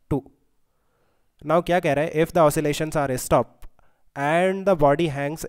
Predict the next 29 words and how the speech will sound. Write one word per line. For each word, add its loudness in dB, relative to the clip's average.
in -8
equilibrium, -4
find -2
the -2
potential -6
energy. -8
So -2
अगर 0
ये -4
जो 0
oscillations -4
है -4
ये -4
स्टॉप -4
हो -2
जाएंगे -4
और -2
ये -2
जो 0
बॉडी -2
है -4
ये -4
इक्विलिब्रियम -4
में -6
होगा, -2
then -2
इस -4
बॉडी 0
पे -4